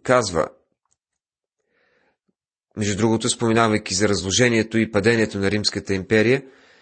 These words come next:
споменава, че разрушаването на семейството е една от основните причини за падането на Рим. Когато неморалността започва да нараства,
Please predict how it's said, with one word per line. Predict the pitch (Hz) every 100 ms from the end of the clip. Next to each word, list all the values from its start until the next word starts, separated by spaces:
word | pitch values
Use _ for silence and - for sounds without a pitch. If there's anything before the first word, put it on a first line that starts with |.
| _ _ _ _ _ _ _ _ _ _
споменава, | - 135 139 151 151
че | 143 147 -
разрушаването | 120 120 120 110 143 147 143 131 120
на | 113
семейството | 107 107 110 113 - 131 160 - -
е | 127
една | 117 135 143
от | 135 - -
основните | 104 - 139 147 151
причини | 139 131 - 110
за | 107 110
падането | 110 95 92 90
на | 98 101
Рим. | 90 67 _ _ _ _ _ _ _ _ _ _ _ _ _ _ _ _
Когато | - 156 175 151 139
неморалността | 123 120 117 113 120 117 117
започва | 180 165 139 131 117
да | 113
нараства, | 107 98 - - 117